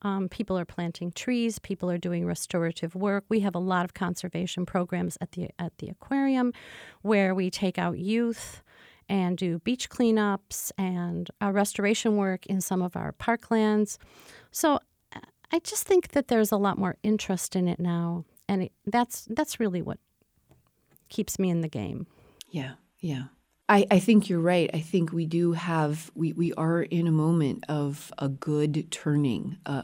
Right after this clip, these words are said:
Speaker 2: an awareness of what practices, you know, that maybe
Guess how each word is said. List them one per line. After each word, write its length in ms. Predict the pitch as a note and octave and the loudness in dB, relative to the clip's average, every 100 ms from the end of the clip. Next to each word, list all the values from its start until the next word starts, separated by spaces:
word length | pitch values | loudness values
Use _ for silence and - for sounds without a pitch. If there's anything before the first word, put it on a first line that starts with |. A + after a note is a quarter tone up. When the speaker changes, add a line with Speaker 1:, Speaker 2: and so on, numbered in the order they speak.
| - | -2
Speaker 2:
an 140 | C#3 | 0
awareness 640 | C#3+ C3 C#3+ C3+ C#3+ C3+ - | 0 0 0 2 0 0 -4
of 380 | - C3 B2+ - - - - - | -4 -4 -4 -8 -16 -20 -20 -10
what 340 | - D3 C3 - | -2 0 0 -2
practices, 840 | - C#3 C#3+ C#3+ - C3+ C3 C3 - | -4 -2 -2 -6 -2 -2 -2 -4 -10
you 200 | - D3 | -6 -2
know, 180 | B2+ B2 | 0 -2
that 240 | B2 A#2+ - - | -2 -4 -6 -6
maybe 480 | C#3 B2+ B2 B2 | -2 0 0 -2